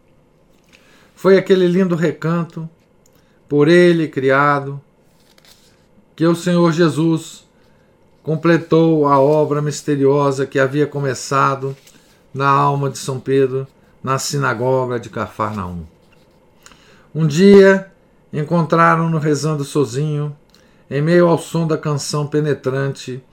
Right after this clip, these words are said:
e delicada da água, cor de prata, que cumpria o seu curso até o Mar Morto. Ao se aproximarem, Jesus voltou-se subitamente e os recebeu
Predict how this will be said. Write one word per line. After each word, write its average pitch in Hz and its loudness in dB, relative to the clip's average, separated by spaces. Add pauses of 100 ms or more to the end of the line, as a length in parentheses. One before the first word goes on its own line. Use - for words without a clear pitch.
(440)
e 135 -4
delicada 147 2
da 143 0
água, 135 0 (300)
cor 175 2
de 165 0
prata, 131 0 (340)
que 139 -4
cumpria 151 -2 (220)
o 131 -10
seu 147 -2
curso 135 -6 (440)
até 143 0
o 135 0
Mar 123 -6
Morto. 101 -12 (1500)
Ao 175 2
se 180 0
aproximarem, 175 2
Jesus 156 -4
voltou-se 147 -6
subitamente 143 -6 (540)
e 139 -6
os 143 -6
recebeu 151 -4